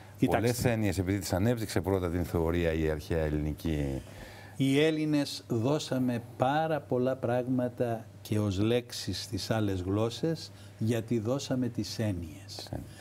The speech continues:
Speaker 1: Δηλαδή, όταν στους Ρωμαίους ή στην Αναγέννηση ή στον Διαφωτισμό ήρθαν και έμαθαν ελληνικά, τι έμαθαν; Τις έννοιες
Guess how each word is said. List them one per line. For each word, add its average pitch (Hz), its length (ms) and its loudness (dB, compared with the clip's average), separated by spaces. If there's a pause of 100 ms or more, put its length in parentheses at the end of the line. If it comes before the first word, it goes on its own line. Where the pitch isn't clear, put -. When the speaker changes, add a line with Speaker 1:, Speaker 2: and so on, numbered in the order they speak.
(280)
Speaker 1:
Δηλαδή, 120 680 2 (640)
όταν 143 720 2 (500)
στους 127 240 2
Ρωμαίους 127 760 2 (340)
ή 156 140 2
στην 147 280 0
Αναγέννηση 123 840 0 (220)
ή 156 120 4
στον 139 300 0
Διαφωτισμό 113 920 2 (680)
ήρθαν 127 480 2
και 110 220 2
έμαθαν 117 460 2
ελληνικά, 92 680 0 (680)
τι 202 240 4
έμαθαν; 104 540 0 (120)
Τις - 300 0
έννοιες 135 880 0